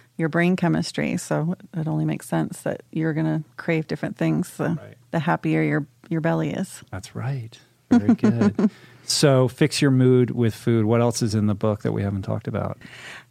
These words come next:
Speaker 1: Well, uh, there are lots of case studies, so I hinted on that. And I give a brief description at the beginning, just a few chapters on what Chinese medicine is. Um, I don't get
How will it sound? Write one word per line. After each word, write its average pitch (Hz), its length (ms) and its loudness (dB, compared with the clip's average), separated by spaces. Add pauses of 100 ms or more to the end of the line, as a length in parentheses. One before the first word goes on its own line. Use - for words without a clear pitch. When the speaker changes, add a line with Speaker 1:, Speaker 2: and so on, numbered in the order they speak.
Speaker 1:
Well, 220 500 6
uh, 208 360 6
there 208 420 4
are 190 300 4 (180)
lots 185 260 2
of 220 120 -4
case 269 260 -2
studies, 180 560 2
so 196 100 0
I 185 100 4
hinted 190 360 2
on 185 160 2
that. 170 600 0
And 175 540 4
I 180 80 -2
give 202 560 2
a 175 80 0
brief 233 540 -2
description 202 500 0
at 180 140 0
the 175 80 -4
beginning, 175 680 2 (300)
just - 160 -4
a 208 40 2
few 208 160 0
chapters 180 640 0
on 165 300 2
what 165 240 -2
Chinese 175 400 0
medicine 170 340 0
is. 190 480 -2 (520)
Um, 170 340 2
I - 80 0
don't 226 280 2
get 208 220 0